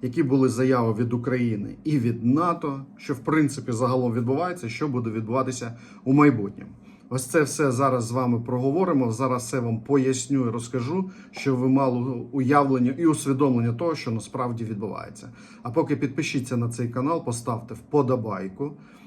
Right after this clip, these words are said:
обов'язково. Давайте витісняти весь проросійський контент, цей брехливий, маніпулятивний і суцільний фейковий контент.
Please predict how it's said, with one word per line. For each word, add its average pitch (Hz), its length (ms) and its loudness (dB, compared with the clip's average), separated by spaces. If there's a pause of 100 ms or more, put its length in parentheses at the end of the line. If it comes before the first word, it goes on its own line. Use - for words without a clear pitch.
(140)
обов'язково. 135 840 2
Давайте 131 380 0
витісняти 131 540 -2
весь 143 280 0
проросійський 127 920 0
контент, 123 600 -2 (480)
цей 120 140 -4
брехливий, 143 680 4
маніпулятивний 123 1160 2
і 120 300 0 (800)
суцільний 123 680 0
фейковий 120 680 2
контент. 160 500 -8